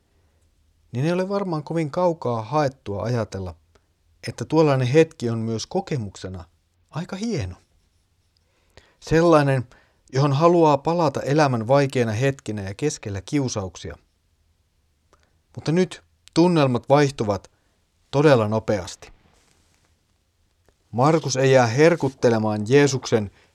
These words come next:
kasteen hienoutta ja sen suurta merkitystä, vaan maisema ja tilanne vaihtuu lähes salaman nopeasti.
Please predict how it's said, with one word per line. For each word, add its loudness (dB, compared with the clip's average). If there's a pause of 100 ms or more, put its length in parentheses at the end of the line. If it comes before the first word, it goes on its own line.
kasteen 0
hienoutta 0 (1600)
ja -10
sen -2
suurta 2
merkitystä, -4 (640)
vaan -4
maisema 0
ja -2
tilanne 0
vaihtuu -2 (1080)
lähes -6
salaman 0
nopeasti. -12